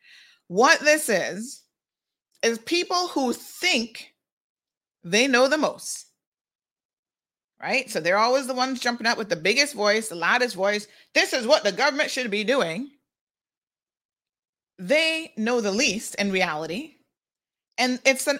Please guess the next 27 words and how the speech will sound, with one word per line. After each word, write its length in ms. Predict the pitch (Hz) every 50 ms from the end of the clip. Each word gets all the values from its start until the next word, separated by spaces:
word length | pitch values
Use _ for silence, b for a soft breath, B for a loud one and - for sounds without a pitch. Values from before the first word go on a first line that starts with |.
| - -
actual, 840 | 285 294 320 339 - - - 370 339 339 330 330 330 330 339 339 - _ _ _ _ _ _ _ _ _ -
I 40 | 381
don't 160 | 440 494 508
know 200 | 554 539 539 453
if 40 | 233
a 40 | 208
disorder 520 | 220 202 208 - 185 180 185 190 220 220
is 120 | 214 180
the 80 | 175 175
right 240 | 170 175 175 165 -
word 440 | 156 143 151 165 175 220 277 453 480 494 523 - _ _ _ _ _ _ _ _ -
to 100 | - 302
use, 580 | 302 302 311 330 349 381 403 440 - - - _ _ _ _ _ _ _ _ _ _ _ _ _ _ -
but 180 | 190 277 285
it's 180 | 277 269 - -
an 120 | 277 - -
actual 400 | 247 269 285 - - 262 247 247
thing. 580 | - - - 285 277 220 175 175 226 339 - -
And 140 | 226 240 214
it's 160 | 185 - -
been 280 | - - 196 208 202 208
named 460 | 202 202 208 220 220 233 240 240 226 -
by 420 | 196 190 185 185 185 185 185 - - -
the, 260 | 175 175 190 196 - -
these 240 | 175 185 196 202
two 140 | - - 214
scientists, 640 | 214 - - 165 170 165 160 180 175 190 - - -